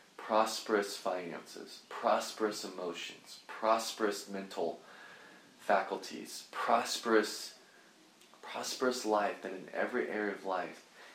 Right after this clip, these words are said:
it's the prosperity of God, m-, mind, body, and spirit, that are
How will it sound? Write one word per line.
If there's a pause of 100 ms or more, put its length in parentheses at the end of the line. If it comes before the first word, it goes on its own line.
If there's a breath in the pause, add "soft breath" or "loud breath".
it's
the
prosperity
of
God, (220)
m-, (140)
mind, (880 loud breath)
body,
and
spirit, (800 loud breath)
that
are